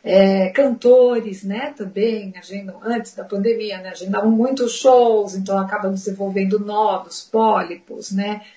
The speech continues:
Então, o próprio, é, Zezé de Camargo teve que fazer cirurgia, ah, Silvio Santos já fez cirurgia também.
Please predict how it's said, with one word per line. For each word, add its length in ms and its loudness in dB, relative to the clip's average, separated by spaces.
Então, 720 0
o 60 -18
próprio, 720 2
é, 400 -10
Zezé 320 6
de 140 2
Camargo 560 2
teve 240 -8
que 60 -20
fazer 240 -2
cirurgia, 1400 -4
ah, 260 2
Silvio 300 -2
Santos 460 2
já 140 -2
fez 160 0
cirurgia 880 0
também. 760 -2